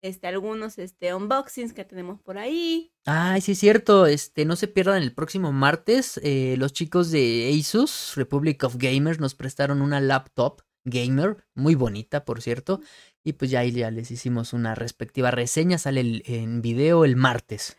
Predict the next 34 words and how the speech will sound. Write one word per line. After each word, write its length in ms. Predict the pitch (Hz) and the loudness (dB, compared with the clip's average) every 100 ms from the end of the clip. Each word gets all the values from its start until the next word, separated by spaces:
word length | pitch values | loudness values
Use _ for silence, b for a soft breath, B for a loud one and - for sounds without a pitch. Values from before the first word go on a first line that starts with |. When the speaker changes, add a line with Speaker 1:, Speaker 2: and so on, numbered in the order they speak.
| _ | _
Speaker 1:
El 120 | 214 | -6
martes, 400 | 226 233 - 220 | -2 -2 -2 -4
sí, 80 | 254 | -4
se 120 | 254 | -4
va 80 | 247 | -4
a 40 | |
salir 280 | 247 240 233 | -4 -8 -6
mañanita 560 | 233 226 190 226 240 247 | -6 -6 -8 -8 -6 -6
mismo, 480 | 262 285 285 359 330 | -2 -4 -4 -4 -2
entonces 420 | 214 233 226 240 | -2 -6 -6 -8
pues 200 | 220 214 | -10 -12
espero 340 | 185 214 208 | -12 -10 -10
que 120 | 214 185 | -10 -6
lo 140 | 180 | -4
vean 380 | 214 247 247 254 | -2 -2 -2 -4
para 220 | 208 190 | -10 -10
que 160 | 180 185 | -12 -12
se 100 | 190 | -6
convenzan 600 | 214 202 220 226 247 240 | -4 -2 -4 -4 -10 -12
si 80 | 202 | -10
les 180 | 170 | -10
gustan 320 | 170 202 208 190 | -8 -8 -8 -10
o 80 | |
no. 220 | 180 196 214 | -8 -8 -8
Estas 240 | 214 208 | -10 -8
máquinas 480 | 196 190 208 196 185 | -8 -8 -10 -10 -12
están 260 | 165 180 | -14 -12
impresionantes, 880 | 190 180 190 165 156 170 170 165 202 | -10 -8 -8 -8 -12 -12 -12 -12 -14
son 120 | 185 | -14
unos 260 | 175 170 180 | -14 -16 -14
monstruos 500 | 175 180 - 180 180 | -14 -14 -14 -14 -10
bonitos, 640 | 214 175 180 190 202 233 | -10 -10 -12 -14 -14 -16
tan 200 | _ 170 | _ -16
hermosos. 440 | 175 165 151 87 | -16 -16 -20 -20